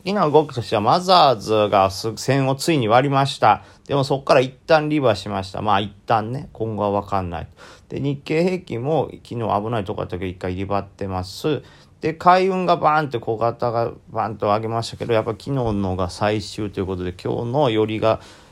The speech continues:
最高値だったから、まあ、僕はそこが、は売れてよかったですと。で、えー、マザーズと日経がリバったことによって、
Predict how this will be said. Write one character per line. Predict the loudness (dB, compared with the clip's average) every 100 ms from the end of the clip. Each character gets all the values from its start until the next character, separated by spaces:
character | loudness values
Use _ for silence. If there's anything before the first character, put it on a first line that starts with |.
| _ _ -18
最 | -8 -6 -6
高 | -6 -4
値 | -4 -4
だ | -6
っ |
た | -8 -4
か | -2
ら、 | -2
ま | -2
あ、 |
僕 | -6 -6
は | -6
そ | -6 -10
こ | -8
が、 | -2 -2
は | -2 -2 -2
売 | -2
れ | -4
て | -4 -4
よ | -4
か | -4 -8
っ | -8
た | -12
で | -8 -8
す | -8
と。 | -10 -10 -12 -20 -14 -2
で、 | 0 2 2
え | 2
ー、 |
マ | 4 4
ザ | 4 2
ー |
ズ | 0
と | -4
日 | -4 -6
経 | -4
が | -2
リ | -2 -2
バ | 0 0
っ |
た | -2
こ | -8 -6
と | -6
に | -4 -4
よ | -6
っ |
て、 | -10 -2 -2 -2